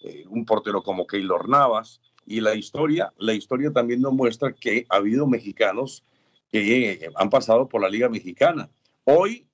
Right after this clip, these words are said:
si hablamos de jugadores que tiene Costa Rica como para pensar, podríamos hablar de un Pipo González, hablamos de un Giancarlo González,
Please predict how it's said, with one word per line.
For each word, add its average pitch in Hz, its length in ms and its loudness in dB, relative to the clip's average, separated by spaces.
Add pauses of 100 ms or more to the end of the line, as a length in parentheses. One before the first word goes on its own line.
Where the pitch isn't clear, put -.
(120)
si - 180 -10
hablamos 131 380 0
de 139 100 -4
jugadores 113 920 0 (340)
que 107 120 -8
tiene 127 300 -2
Costa 113 300 0
Rica 113 280 -2
como 104 240 0
para 92 240 2
pensar, 95 480 0 (560)
podríamos 101 420 -2
hablar 95 280 2
de 107 100 -4
un 104 140 -6
Pipo 107 300 -8
González, 95 840 -2
hablamos 90 500 -2
de 90 140 -4
un 92 140 -8
Giancarlo 92 500 0
González, 92 680 -2